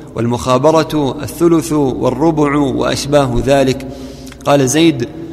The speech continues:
"قلت لعطاء بن أبي رباح: أسمعت جابر بن عبد الله يذكر هذا عن رسول الله صلى الله عليه وسلم؟" قال: "نعم".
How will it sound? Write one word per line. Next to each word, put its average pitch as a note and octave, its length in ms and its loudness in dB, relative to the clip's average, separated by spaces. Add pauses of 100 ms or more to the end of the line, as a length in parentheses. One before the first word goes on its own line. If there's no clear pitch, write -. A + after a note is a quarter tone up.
(160)
"قلت D3+ 200 0
لعطاء D#3 580 0
بن C#3+ 160 -2
أبي C3+ 260 0
رباح: C#3 540 4 (360)
أسمعت C3 400 -2
جابر D#3 440 2
بن C3+ 180 -2
عبد C3 260 -2
الله C#3+ 340 2
يذكر C#3+ 480 0
هذا C#3+ 440 2
عن C3 220 -2
رسول C3 340 0
الله C#3 360 2
صلى D#3 220 -2
الله C#3 380 2
عليه C3 360 0
وسلم؟" C#3 580 -2 (440)
قال: C3+ 320 4
"نعم". C3+ 380 0